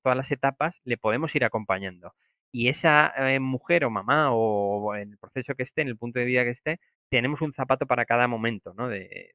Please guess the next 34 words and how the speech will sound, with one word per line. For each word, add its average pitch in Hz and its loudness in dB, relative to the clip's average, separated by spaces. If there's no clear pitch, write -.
de, 87 -14
de 101 -20
su, - -20
de 113 -12
su - -20
vida. 101 -12
Luego, 120 4
por 113 2
tanto, 131 -2
contar 127 0
eso 139 -2
es 165 -6
superimportante. 101 -8
Y 120 -2
el 113 -16
tercer 127 0
punto 147 -2
fundamental 104 -6
es 135 -6
la 113 0
tecnología, 98 -8
es 90 -12
decir, 101 -10
¿qué 117 -6
voy 127 4
a 127 4
utilizar 120 0
de, 110 0
de, 101 -4
de 95 -8
la 92 -10
parte 104 -2
de 117 0
tecnología, 110 -4